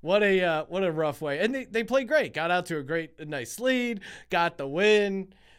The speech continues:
This is why you don't bet on your team as a favorite, 'cause when they win and they don't cover the spread, a la the Phillies here, uh, it, it totally ruins you because you can't even enjoy the win. Although, how much are you gonna enjoy an eight seven win over the Pirates?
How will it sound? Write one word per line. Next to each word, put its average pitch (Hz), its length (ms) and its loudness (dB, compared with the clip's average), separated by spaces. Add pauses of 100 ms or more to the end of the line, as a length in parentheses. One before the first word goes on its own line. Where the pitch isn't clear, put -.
This 196 180 -2
is 214 100 -4
why 220 220 6
you 196 140 4
don't 185 240 0
bet 180 140 2
on 180 120 -2
your 170 80 -2
team 156 360 -6
as 143 260 -4
a 135 40 -10
favorite, 175 400 -2
'cause 143 280 -8
when 160 160 -4
they 151 140 -2
win 190 280 2
and 190 100 -2
they 160 100 0
don't 190 200 0
cover 185 180 -2
the 156 100 -8
spread, 196 420 2
a 180 160 2
la 185 180 0
the 175 120 -4
Phillies 226 480 2
here, 175 440 -2 (500)
uh, 180 380 2
it, 196 560 -4
it 196 140 -4
totally 220 340 2
ruins 214 400 2
you 95 80 -20
because 165 340 -4
you 185 160 -6
can't 214 260 -2
even 233 200 -2
enjoy 196 320 -2
the 190 140 -2
win. 143 240 -4
Although, 160 300 0
how 180 160 -2
much 170 200 -4
are 175 40 -6
you 151 160 -8
gonna 151 100 -6
enjoy 156 280 -6
an 127 80 -6
eight 139 180 -10
seven 135 280 -10
win 143 180 -6
over 131 180 -10
the 117 100 -14
Pirates? 165 600 -6